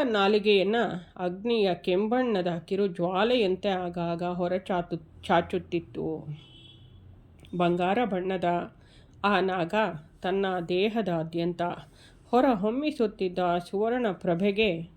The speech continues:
ಸೂರ್ಯನೇ ಮಂಕಾದಂತೆ ಅನ್ನಿಸುತ್ತಿತ್ತು. ಅಂತಹ ಬೆಳಕು ಅದರ ದೇಹದಿಂದ ಹೊರಹೊಮ್ಮುತ್ತಿದ್ದು,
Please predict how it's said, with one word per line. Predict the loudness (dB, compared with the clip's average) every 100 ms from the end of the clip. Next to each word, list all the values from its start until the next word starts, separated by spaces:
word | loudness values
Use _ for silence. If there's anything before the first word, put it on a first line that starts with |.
| -20 -20 _ -20
ಸೂರ್ಯನೇ | -2 2 4 4 2 0 2
ಮಂಕಾದಂತೆ | 0 0 -2 0 0 0 -2 -4 -4 -4
ಅನ್ನಿಸುತ್ತಿತ್ತು. | -2 0 0 -2 -8 -8 -12 -8 -4 -4 -4 -8 -12 -20 -10
ಅಂತಹ | -6 -4 -4 -2 -2
ಬೆಳಕು | 0 0 0 0 -6 -6 -16 -20 -20 -14 -6
ಅದರ | 0 0 0
ದೇಹದಿಂದ | 0 2 2 0 0 -2 -2
ಹೊರಹೊಮ್ಮುತ್ತಿದ್ದು, | -2 -2 0 0 0 -2 -4 -6 -6 -8 -2 -2 -2 -6